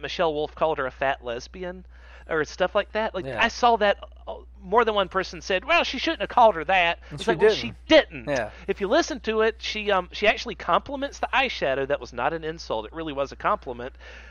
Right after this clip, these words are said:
Speaker 1: And, but she called her a liar a lot. The exact quote with the eyeshadow stuff, I've gotta go from memory with this, is, um,
Speaker 2: She
Speaker 1: she
Speaker 2: s-, she,
Speaker 1: burns,
Speaker 2: she
Speaker 1: she
Speaker 2: got
Speaker 1: burns
Speaker 2: that
Speaker 1: the
Speaker 2: s-,
Speaker 1: truth
Speaker 2: she got the
Speaker 1: and you
Speaker 2: smoky eye look from burning facts.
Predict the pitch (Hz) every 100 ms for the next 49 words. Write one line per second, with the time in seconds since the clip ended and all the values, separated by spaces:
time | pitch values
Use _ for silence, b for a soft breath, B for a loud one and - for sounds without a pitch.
0 | 160 - - 202 208 202 202 - 226 -
1 | 220 262 254 233 220 262 190 127 113 117
2 | 110 - 151 139 170 - - - - 185
3 | 175 - 196 180 170 165 170 - 170 160
4 | - - 156 151 135 - - 143 135 -
5 | 135 135 135 135 131 147 131 - 151 135
6 | 123 131 135 123 - - 190 180 160 -
7 | 147 165 196 196 175 - - - 196 220
8 | 226 147 226 226 - 208 196 196 208 214
9 | 214 190 170 208 208 220 202 180 180 160
10 | 143 - 139 135 143 147 131 - 131 117
11 | 87 - -